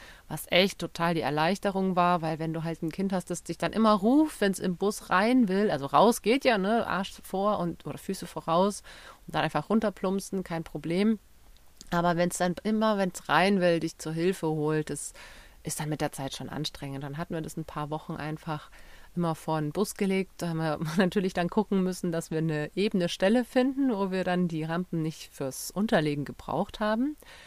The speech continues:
Und da konnten dann die, konnte dann die Kleine ein bisschen besser hochklettern. Und was wir aus diesen Rampen auch einmal gebaut hatten, was ich ganz lustig fand,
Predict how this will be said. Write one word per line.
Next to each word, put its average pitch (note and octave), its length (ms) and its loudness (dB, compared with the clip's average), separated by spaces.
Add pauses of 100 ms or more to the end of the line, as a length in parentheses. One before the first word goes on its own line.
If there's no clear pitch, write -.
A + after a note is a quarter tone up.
(460)
Und F3 460 0
da E3 80 0
konnten F#3 440 0
dann D3+ 220 -2
die, C#3 280 -4
konnte D3 240 -6
dann C#3+ 140 -6
die C#3 80 -8
Kleine C3+ 340 -6
ein B2+ 40 -6
bisschen C3+ 280 -8
besser B2 300 -10
hochklettern. B2 760 -8 (760)
Und C4 200 8
was B3 160 8
wir G#3+ 120 6
aus - 40 2
diesen G#3+ 180 4
Rampen G#3 220 4
auch A3+ 180 6
einmal F#3 260 4
gebaut F3 380 2
hatten, G3 180 2
was F3 100 2
ich E3+ 80 -10
ganz D3+ 260 -6
lustig F3 440 -6
fand, D#3+ 420 -4